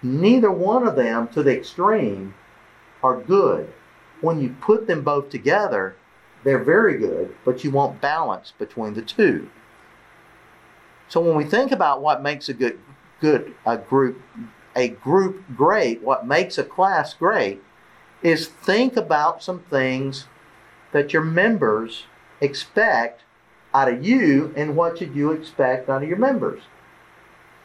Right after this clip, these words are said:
So think for a minute.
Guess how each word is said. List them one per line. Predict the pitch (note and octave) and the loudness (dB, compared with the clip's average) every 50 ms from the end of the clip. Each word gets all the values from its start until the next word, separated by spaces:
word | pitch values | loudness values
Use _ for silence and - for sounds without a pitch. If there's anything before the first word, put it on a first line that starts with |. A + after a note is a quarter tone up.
| - _ - - _ _ _ _ - - - - _ - - _ _ _ - _ _ _ - _ _ _ _ _ _ - - - - | -20 _ -20 -20 _ _ _ _ -20 -20 -20 -20 _ -20 -20 _ _ _ -20 _ _ _ -20 _ _ _ _ _ _ -20 -20 -14 -4
So | - G3 F#3 E3+ | 0 0 0 0
think | F3 - B3 B3+ C4 B3+ B3+ - | 0 0 0 2 2 0 -4 -4
for | - F3 D3 B2 A2 | 0 2 2 2 2
a | A2 | 0
minute. | G#2+ F#2+ D#2 C#2+ - | -4 -8 -8 -10 -14